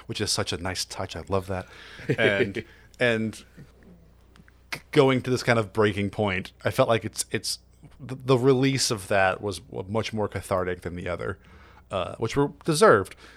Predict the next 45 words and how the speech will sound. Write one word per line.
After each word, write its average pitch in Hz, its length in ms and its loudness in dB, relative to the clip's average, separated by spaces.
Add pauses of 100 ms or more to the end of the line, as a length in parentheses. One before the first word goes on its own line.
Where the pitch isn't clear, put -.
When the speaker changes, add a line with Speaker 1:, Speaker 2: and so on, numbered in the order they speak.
(120)
Speaker 1:
but 107 140 0
also, 104 300 6
like, 98 160 -4
you 139 80 0
kinda 117 240 6
saw 90 200 2
them 78 140 -8
coming. 82 320 -6 (420)
And, 95 300 2
uh, 90 240 0 (100)
just, - 140 -2
like, 165 140 0
I - 20 -2
don't 107 100 -2
know, 82 120 -8 (200)
doing 170 140 2
a 139 40 2
big 123 200 2
bank 95 220 0
heist 104 300 2
is 104 140 -2
fun, 107 280 2
and 92 120 -2
bringing 98 280 -2
down, 101 280 2
you 95 120 -2
know, 92 200 -4 (440)
anime 107 340 2
Tony 110 240 0
Soprano 101 640 0
and 92 80 -4
his, 90 240 0
and 110 100 -4
his 92 160 -8
<laughs> - 0 -
weird 113 320 0
f-, - 40 -6
fly 110 720 0
thing. 123 400 -2 (2250)
Speaker 2:
Yeah, 101 220 2
that 120 120 8
was 127 140 4
a 113 60 -2
really 104 260 2
good 87 220 -4